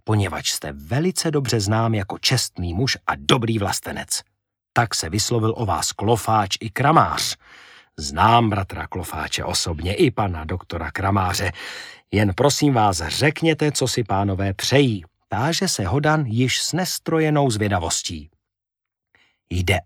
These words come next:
o odstranění mariánského sloupu na Staroměstském náměstí a k tomu je třeba různých technických pomůcek. Proto jsem vyslán k vám,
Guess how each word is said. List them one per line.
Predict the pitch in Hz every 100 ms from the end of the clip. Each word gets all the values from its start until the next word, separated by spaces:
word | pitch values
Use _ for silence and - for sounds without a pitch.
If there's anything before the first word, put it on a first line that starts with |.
| -
o | 131
odstranění | 175 143 - 139 139 131 131 120
mariánského | 117 120 117 117 113 - 113 -
sloupu | - 117 110 110
na | 104 87
Staroměstském | - 95 95 87 - 92 85
náměstí | 92 98 87 - - 90 - -
a | 139
k | -
tomu | 226 220
je | 165
třeba | - 180 139
různých | 170 147 139 -
technických | 143 - 110 - 104
pomůcek. | - 143 107 95 101 - - - - _
Proto | 117 151 165 165
jsem | - 156
vyslán | 135 123 90 82 82
k |
vám, | 120 135 156